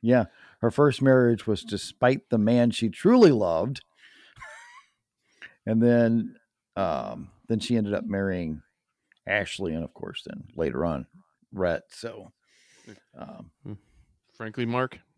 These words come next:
Speaker 2: I don't give a damn. <laughs> You knew, you knew that was coming. I go for
Speaker 1: Uh,
Speaker 2: the
Speaker 1: yeah.
Speaker 2: low-hanging fruit.
Speaker 1: Oh, yeah.
Speaker 2: All right, I think we got time for one more here, so I'll go with, uh, Forrest Gump.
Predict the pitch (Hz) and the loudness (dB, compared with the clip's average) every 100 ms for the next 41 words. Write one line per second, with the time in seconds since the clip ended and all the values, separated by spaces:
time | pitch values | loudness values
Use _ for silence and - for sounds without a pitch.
0 | _ _ 104 107 110 98 95 90 90 90 | _ _ -6 -6 -4 -6 -4 -6 -8 -4
1 | 147 - - 960 960 988 988 1017 - - | -2 -2 -4 -16 -16 -18 -20 -20 -20 -20
2 | - - - - - 247 - - - - | -16 -16 -14 -18 -16 -10 -8 -8 -6 -6
3 | - - - 320 _ _ - - - 123 | -4 -10 -10 -20 _ _ -20 -20 -10 -8
4 | 110 107 117 127 135 135 _ _ _ 98 | -6 -6 -4 -4 -6 -10 _ _ _ -6
5 | 95 107 101 104 - 98 95 92 98 110 | -2 -2 -2 -6 -12 -12 -10 -6 0 4
6 | 107 98 95 80 104 101 101 92 76 67 | 4 2 0 -2 -6 -6 -6 -6 -6 -10
7 | 65 50 - _ _ _ _ _ 101 101 | -10 -12 -16 _ _ _ _ _ -12 -8
8 | 151 160 143 113 131 120 104 107 104 120 | -6 -2 0 2 2 2 0 -2 0 2
9 | 120 117 113 110 107 110 120 117 127 120 | 2 2 2 2 0 -2 0 2 4 6
10 | 117 110 - 107 107 104 - _ _ _ | 6 4 4 4 4 2 -2 _ _ _
11 | _ _ _ _ _ - 113 123 131 - | _ _ _ _ _ 0 2 4 2 0
12 | 120 104 98 | -2 -2 -4